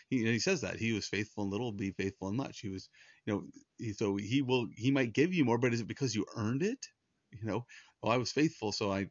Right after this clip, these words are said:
I deserve it." And I think we're, we're walking, we're treading dangerous ground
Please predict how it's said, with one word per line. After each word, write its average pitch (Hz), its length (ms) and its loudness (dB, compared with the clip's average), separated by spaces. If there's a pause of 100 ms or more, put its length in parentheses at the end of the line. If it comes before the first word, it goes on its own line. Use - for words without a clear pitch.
I 104 140 -2
deserve 98 380 -2
it." - 100 -8 (560)
And 123 80 -6
I - 20 -4
think 190 220 -6
we're, 160 260 0
we're 127 160 -2
walking, 123 540 -2
we're 131 120 -2
treading 165 640 0
dangerous 131 560 2
ground 98 520 -4